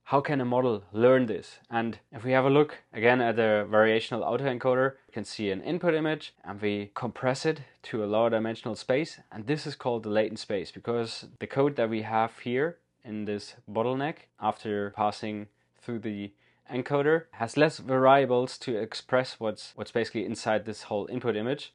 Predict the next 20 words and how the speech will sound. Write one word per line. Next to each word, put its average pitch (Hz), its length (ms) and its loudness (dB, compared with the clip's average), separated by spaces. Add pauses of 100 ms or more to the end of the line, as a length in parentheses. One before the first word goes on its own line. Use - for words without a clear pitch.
So 101 440 2 (260)
we 107 180 -2
need 120 180 -4
to 127 100 -6
be 107 400 -4 (160)
more 120 260 4
efficient 110 480 -4
with 92 160 -10
how 113 160 -2
we 104 140 -2
use 101 340 -4
the 90 280 -10
parameters 92 500 -4
that 98 120 -2
we 95 120 -6
have, 95 280 -2
kind 85 180 -12
of, 80 140 -16
or 87 140 -10
variables. 90 600 -6